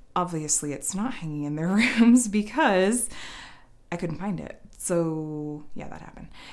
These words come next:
Anyway, this was the same size as a Sorcerer Mickey, twelve by sixteen inches. I'm quite sure that that was the,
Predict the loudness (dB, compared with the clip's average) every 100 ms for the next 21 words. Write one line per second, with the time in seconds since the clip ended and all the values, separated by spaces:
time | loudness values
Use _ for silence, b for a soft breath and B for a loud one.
0 | B 4 6 6 6 2 4 4 4 2
1 | 4 4 4 2 2 0 0 0 0 -2
2 | 4 2 6 4 4 2 0 -2 -4 -6
3 | -4 4 4 6 4 4 2 -2 0 0
4 | 0 0 0 0 0 0 0 0 -2 -2
5 | -2 -2 -2 -6